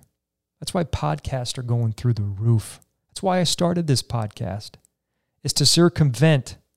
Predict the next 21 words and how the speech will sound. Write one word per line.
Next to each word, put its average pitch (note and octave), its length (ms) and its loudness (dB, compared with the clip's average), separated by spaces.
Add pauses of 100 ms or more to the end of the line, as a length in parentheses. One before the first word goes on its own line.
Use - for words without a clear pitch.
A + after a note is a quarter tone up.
(760)
the B2+ 80 -6
false C#3 360 0
narratives B2+ 480 2
and A#2+ 120 -4
the A2 60 0
lack B2+ 340 0
of A#2 140 4
information A2 800 -2
for - 140 -10
people - 280 -4
to A#2+ 120 0
be A2+ 160 0
read G2+ 340 0
in G#2 320 0 (320)
properly A#2 720 -2 (600)
about A2 280 -4
current A2+ 340 2
issues. - 460 -6 (1120)
So - 180 -2
if C3 140 0
you're B2+ 400 2